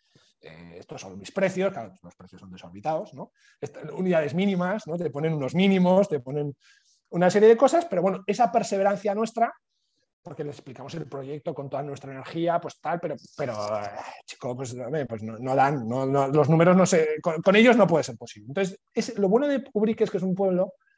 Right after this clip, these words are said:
que, eh, ese savoir-faire se identifica muy bien en el pueblo porque todos s-, trabajan para la marroquinería.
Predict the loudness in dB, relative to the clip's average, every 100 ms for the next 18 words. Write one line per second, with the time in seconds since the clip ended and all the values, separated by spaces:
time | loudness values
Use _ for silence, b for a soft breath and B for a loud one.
0 | _ _ _ _ _ _ _ -2 -2 -2
1 | -6 -2 0 0 -4 -6 -6 -6 -6 -2
2 | 0 2 -2 -4 -6 -6 -10 -10 -8 -8
3 | -10 -12 -4 -2 0 0 -2 -4 -6 -4
4 | -2 -4 -6 -10 -10 -10 -8 -10 -14 _
5 | _ _ _ -20 -20 -20 -8 -2 -2 -2
6 | -6 -8 -10 -8 -6 -6 -8 -12 -14 -16
7 | -16 -18